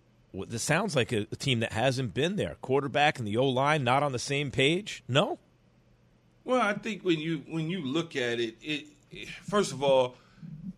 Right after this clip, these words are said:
Speaker 2: Von Miller, Floyd, Aaron Donald, almost cursed, is a you-know-what
Speaker 1: Hmm.
Speaker 2: to play against.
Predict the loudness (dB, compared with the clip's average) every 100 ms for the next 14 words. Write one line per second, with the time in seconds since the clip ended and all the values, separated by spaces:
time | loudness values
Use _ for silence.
0 | _ _ _ _ 2 4 4 4 2 2
1 | 2 -4 -8 -18 -2 4 6 6 6 4
2 | 0 -12 _ _ _ _ _ 0 4 4
3 | 4 4 4 4 -2 -10 _ _ _ _
4 | _ _ _ _ 2 2 2 -4 -4 0
5 | 0 0 -8 -20 _ _ _ _ -6 -2
6 | -2 -4 -4 -4 0 2 2 2 0 -2
7 | -6 -4 -6 _ _ _ -12 -4 0 0
8 | -2 -12 -16 -20